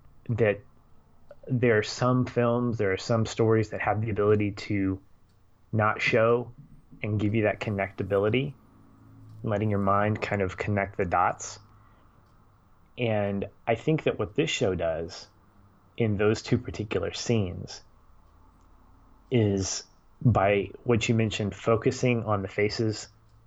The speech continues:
of Jessica and Hannah, we, we get something completely different. Um, we don't see these, a-, we, we, we, <laughs> I can't, I can't describe it. It's, it's not pornographic to me.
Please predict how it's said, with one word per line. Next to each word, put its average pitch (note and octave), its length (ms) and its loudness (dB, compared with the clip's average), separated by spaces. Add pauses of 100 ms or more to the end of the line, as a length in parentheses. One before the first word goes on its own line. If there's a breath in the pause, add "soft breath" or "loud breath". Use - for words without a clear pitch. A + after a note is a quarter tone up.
(380)
of F#2 420 2 (920)
Jessica A2+ 420 0
and G2 140 0
Hannah, A#2 420 -4 (1500)
we, A2+ 500 -2 (480)
we B2 120 4
get C3 220 0
something A#2+ 260 -2
completely G#2+ 420 -2
different. A2+ 460 -4 (1000)
Um, F2+ 460 -4 (440)
we A#2+ 100 4
don't B2 220 0
see B2 680 -2
these, F2 240 -4 (200)
a-, G#2 260 -2
we, A2+ 120 0
we, A2 320 -2
we, G2+ 360 -2 (200)
<laughs> - 200 -18
I - 880 -6
can't, D#3+ 260 2
I B2+ 60 2
can't B2 200 0
describe A2+ 340 0
it. G2 40 -4
It's, F#2+ 160 -12
it's - 200 -10
not D3 220 -4
pornographic G#2 760 -2
to G#2 100 -16
me. - 260 -20